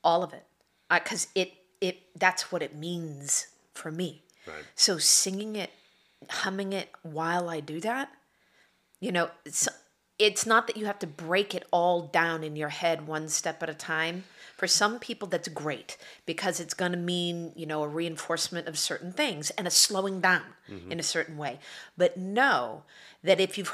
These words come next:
Speaker 1: heard of these concepts once, even looking at a plant the next time, all of them are gonna be there. All of the concepts of everything we've talked about are gonna come flying in there energetically if you just pause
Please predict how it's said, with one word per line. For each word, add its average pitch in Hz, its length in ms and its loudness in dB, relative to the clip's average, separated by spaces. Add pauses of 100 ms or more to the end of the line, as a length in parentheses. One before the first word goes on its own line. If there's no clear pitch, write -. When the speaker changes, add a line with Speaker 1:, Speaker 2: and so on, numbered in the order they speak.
Speaker 1:
heard 277 160 2
of 254 100 -4
these 214 200 -4
concepts 185 580 -6
once, 143 600 -4 (520)
even 202 500 0
looking 180 680 -2
at 151 100 -6
a 139 60 -8
plant - 400 -14
the 147 60 -12
next 147 280 -4
time, 151 300 -4 (400)
all 170 260 8
of 147 140 -6
them 143 180 -6
are 139 40 -4
gonna 156 200 -10
be 143 180 -12
there. - 280 -14 (260)
All 196 460 10
of 175 100 -4
the 156 60 -4
concepts 151 680 -4
of 151 220 -12
everything 156 400 -6
we've 147 160 -8
talked 123 300 -10
about 240 340 2 (500)
are 175 60 6
gonna 160 200 -2
come 160 220 -8
flying 160 640 -4
in 143 200 -10
there 135 220 -8
energetically - 680 -14 (220)
if 143 180 -10
you 151 60 -4
just 147 480 -2 (720)
pause 156 580 4